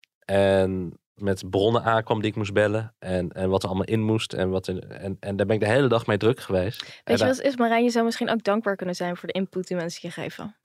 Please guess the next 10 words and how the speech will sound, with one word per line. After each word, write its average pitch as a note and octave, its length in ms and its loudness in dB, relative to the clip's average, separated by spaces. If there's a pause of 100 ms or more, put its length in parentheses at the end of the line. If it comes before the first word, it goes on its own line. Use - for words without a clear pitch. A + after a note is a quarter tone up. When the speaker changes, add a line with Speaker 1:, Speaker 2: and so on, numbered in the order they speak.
(100)
Speaker 1:
Nou E3+ 220 2
ja, E3 360 0 (760)
dat C3+ 160 2
was C#3 180 4
wel D3+ 100 6
hard B2+ 180 2
werken G#2 280 4
daardoor. A#2+ 300 6
Eh, C#3+ 100 0
daardoor C3 280 4